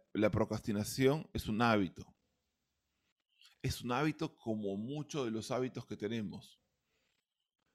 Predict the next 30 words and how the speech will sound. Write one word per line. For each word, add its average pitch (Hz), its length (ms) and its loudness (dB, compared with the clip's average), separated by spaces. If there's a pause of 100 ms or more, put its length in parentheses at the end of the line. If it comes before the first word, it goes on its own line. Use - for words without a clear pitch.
(600)
Es 120 200 2
una 107 180 0
manera 147 560 6
en 110 120 4
la 107 100 8
cual 107 360 8 (220)
yo 101 160 4
manejo 120 520 4
ciertas 120 520 4
emociones 107 720 2
desafiantes 131 960 2 (160)
y 113 100 -2
por 104 180 2
lo 101 120 0
tanto 117 320 -2
tomo 143 480 6
una 117 300 2
dirección 110 500 4
contraria 127 640 4
o 113 120 4
me 104 140 2
enfoco 139 560 4
en 117 120 6
manejar 113 800 4
o 107 200 6
en 104 260 0
eliminar 107 600 2
o 117 200 2
querer 110 360 -4
pasar 139 500 0